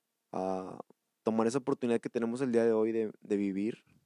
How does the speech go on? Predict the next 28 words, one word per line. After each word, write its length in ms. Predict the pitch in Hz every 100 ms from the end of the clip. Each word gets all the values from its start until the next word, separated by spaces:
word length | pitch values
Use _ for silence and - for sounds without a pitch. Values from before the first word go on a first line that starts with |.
| _ _ _ _ _ _ _
y 160 | 180
aprovecharla 500 | 101 110 107 104 107
al 60 | 127
máximo. 420 | 113 - 113 101 -
Aunque 240 | 117 110
pueda 240 | 107 - 120
sonar, 340 | 143 139 139 - _ _ _
no 100 | 110
quiero 180 | 107 147
que 80 | 175
suene 200 | 143 135
como 180 | 165 156
frase 260 | 117 104
motivacional 600 | 135 143 135 110 101 98 123
<laughs> 20 |
ni 60 |
nada, 380 | 123 113 117 120
de 80 | 110
verdad 220 | 107 104
que 100 | -
no. 220 | 113 110 - _ _ _ _ _ _ _ _ _
Pero 560 | 120 117 113 113 113 _ _ _ _ _ _ _ _ -
es 180 | 113 -
que 120 | 123
es 100 | -
así, 380 | 131 - 160 131
o 40 |
sea, 280 | 107 110 104